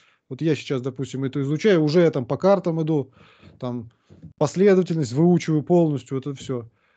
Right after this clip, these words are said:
Но вот чтобы уверовал человек, этого, ну, это мо-, это и без этого. Здесь все на занятия, они начинались на этом.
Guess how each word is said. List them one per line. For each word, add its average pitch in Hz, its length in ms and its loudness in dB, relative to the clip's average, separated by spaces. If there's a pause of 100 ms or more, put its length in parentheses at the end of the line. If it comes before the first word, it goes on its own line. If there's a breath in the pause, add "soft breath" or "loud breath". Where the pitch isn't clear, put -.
(260)
Но 170 500 4
вот 156 420 -10
чтобы 190 260 2
уверовал 240 400 0
человек, 180 480 -8
этого, 190 440 -6
ну, 156 380 -12
это 190 160 -8
мо-, 185 140 -4
это 185 200 -4
и 190 60 0
без 185 200 -6
этого. 135 320 -4
Здесь 185 200 -4
все 226 200 -2
на 196 60 -2
занятия, 196 380 -2
они 175 140 -2
начинались 185 500 -2
на 185 120 2
этом. 147 800 -4